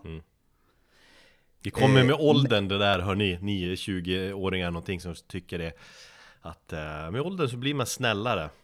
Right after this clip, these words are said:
Speaker 1: och vettigare.
Speaker 2: Ja,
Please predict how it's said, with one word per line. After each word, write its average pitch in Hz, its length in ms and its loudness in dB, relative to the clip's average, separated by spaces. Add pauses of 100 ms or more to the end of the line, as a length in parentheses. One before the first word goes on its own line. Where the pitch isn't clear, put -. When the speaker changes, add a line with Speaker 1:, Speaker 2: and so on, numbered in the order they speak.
(180)
Speaker 1:
och 95 140 -10
vettigare. 87 480 -6 (1120)
Speaker 2:
Ja, 139 280 2